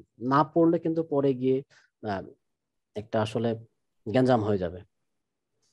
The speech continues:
আমাদের দ্বিতীয় নাম্বার ধাপে আমরা চলে আসছি। এখানে কি বলতেছে? ইম্পর্টেন্ট। দেখেন, ভালো, প্রথমে বলছে যে ইম্পর্টেন্ট। Please read this instruction before you fill this form। আপনি চাইলে এই ইনস্ট্রাকশনটা তাদের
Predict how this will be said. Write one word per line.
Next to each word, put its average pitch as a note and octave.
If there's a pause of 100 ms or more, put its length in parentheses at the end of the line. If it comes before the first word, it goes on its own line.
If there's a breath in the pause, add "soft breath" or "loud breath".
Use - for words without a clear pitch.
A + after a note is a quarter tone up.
(300)
আমাদের D#3+
দ্বিতীয় G3+
নাম্বার F#3+
ধাপে D#3
আমরা D3+
চলে D3
আসছি। E3+
এখানে E3+
কি F3
বলতেছে? D3
ইম্পর্টেন্ট। D3+
দেখেন, A#2
ভালো, C3
প্রথমে E3
বলছে E3
যে D#3
ইম্পর্টেন্ট। B2+ (600 soft breath)
Please F3+
read C#3+
this D3 (140)
instruction C#3+
before B2
you C3
fill B2+
this A#2
form। - (520 loud breath)
আপনি -
চাইলে F#3
এই D3+ (120)
ইনস্ট্রাকশনটা D3+
তাদের C#3